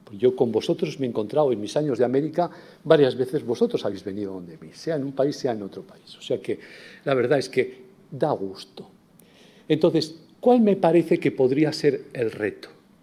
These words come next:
Pues tratar de aportar aún más valor, porque vuestro entorno local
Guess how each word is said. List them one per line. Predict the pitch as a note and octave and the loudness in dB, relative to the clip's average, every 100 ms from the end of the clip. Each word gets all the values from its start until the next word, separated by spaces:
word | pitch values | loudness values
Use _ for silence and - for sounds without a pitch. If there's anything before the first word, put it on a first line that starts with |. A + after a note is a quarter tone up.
| _ _ _ _ _ _ _ - - - - _ _ _ _ _ - | _ _ _ _ _ _ _ -20 -20 -20 -20 _ _ _ _ _ -2
Pues | F3 - - | -2 -2 -14
tratar | - E3 E3 G#3+ | -2 0 4 4
de | F#3+ | 6
aportar | G3 G3 F3+ - G3+ G#3+ - - _ _ _ | 6 4 0 2 2 2 -10 -20 _ _ _
aún | C3+ D#3 E3+ A3+ A3 - - | -4 0 4 2 0 -8 -8
más | D#3 F#3 F3+ | -4 -2 -4
valor, | - G2 F#2 - - _ _ _ _ _ _ _ _ | -8 -8 -10 -16 -20 _ _ _ _ _ _ _ _
porque | - D3+ - D#3 - - - | -2 -2 -2 -4 -6 -20 -8
vuestro | C3+ D#3 D#3 D3+ D3+ | 0 0 2 2 2
entorno | D3 D3+ A3+ A3+ A3 | 2 4 4 6 2
local | G#3+ G3 G3+ G#3+ A#3 B3 | 4 2 2 0 -2 -6